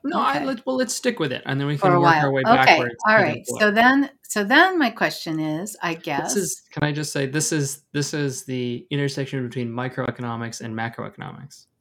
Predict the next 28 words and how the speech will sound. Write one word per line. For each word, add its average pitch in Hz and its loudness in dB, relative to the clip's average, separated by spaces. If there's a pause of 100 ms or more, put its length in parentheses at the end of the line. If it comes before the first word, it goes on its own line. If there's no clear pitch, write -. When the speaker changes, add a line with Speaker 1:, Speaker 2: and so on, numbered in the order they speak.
(480)
Speaker 1:
So - -6
micro, 127 2
this 147 0
is, 151 -2
this 143 0
is - -
a 139 0
very 135 0
common 131 -2
trend 117 -6 (140)
in 117 -6
labor 120 0
econ-, 113 -12
in 117 -8
the 123 -10
way 120 -4
you'd 117 -4
analyze 113 -4
labor 117 -4
economic 113 -10
situations, - -6 (400)
is 123 2
you 117 -2
figure 151 2
out 127 0
the 117 -8 (140)
variables 120 -2 (380)
and 107 -10